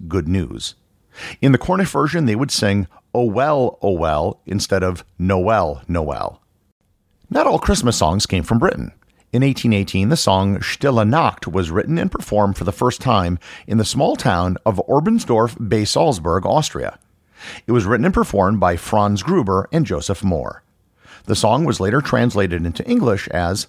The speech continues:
Silent Night. Silent Night is the most popular Christmas song in terms of the number of recordings that have been made. There have been almost eight hundred copyrighted recordings made since nineteen seventy-eight,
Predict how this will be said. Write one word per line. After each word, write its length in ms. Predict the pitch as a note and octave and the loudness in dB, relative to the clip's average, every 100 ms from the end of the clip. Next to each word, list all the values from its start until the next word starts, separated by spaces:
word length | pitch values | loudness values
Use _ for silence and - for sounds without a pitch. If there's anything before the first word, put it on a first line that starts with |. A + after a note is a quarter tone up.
| _ | _
Silent 480 | - - C#2+ D#2+ - | -8 -4 -2 -4 -4
Night. 360 | E2+ A1+ - _ _ _ _ _ _ - - | -6 -6 -12 _ _ _ _ _ _ -16 -12
Silent 400 | - C4+ C#4+ C#3+ | -4 0 2 2
Night 240 | D3 A#2 - | 2 2 2
is 240 | A#2+ G2 | 0 0
the 180 | A2+ F3 | 0 2
most 240 | D3 D#3 | 2 0
popular 380 | - G#2+ G#2 A2 | 0 -2 0 -2
Christmas 400 | - F3+ A2 G2+ | 0 -2 0 -2
song 340 | - D#2 D#2+ | -2 -2 -2
in 120 | D2+ A#2+ | -4 -4
terms 320 | F#2+ G2 G#2 | -2 -2 0
of 100 | G2+ | 0
the 80 | G2+ | 2
number 340 | F2+ F#2+ G#2+ | 2 2 2
of 120 | F#2+ | 2
recordings 460 | G#2+ - E2 F2 D#2 | -2 -2 -2 -2 -4
that 120 | D2 | -4
have 80 | C#2 | -4
been 120 | E2 | -4
made. 360 | D#2+ C#2 A#1 - _ _ _ - - | -4 -6 -12 -20 _ _ _ -20 -6
There 80 | - | -2
have 100 | A3+ | 0
been 120 | D3+ | 0
almost 420 | - E3+ B2 - - | 0 0 0 -2 -2
eight 180 | F3+ G3+ | 0 0
hundred 300 | C#3+ G#2 - | 2 0 0
copyrighted 600 | - D3+ E3+ E3+ E3+ E3 | -2 0 0 0 0 -2
recordings 520 | - F2 E2 F2+ - | -2 -2 -2 -4 -4
made 220 | F2 E2+ | -6 -4
since 240 | F2+ D#2 | -4 -4
nineteen 320 | G2 A#2+ A2+ F#2+ | -2 -2 0 0
seventy-eight, 720 | F#2+ D2+ E2 B2 G#2+ D2+ | 0 0 0 2 0 0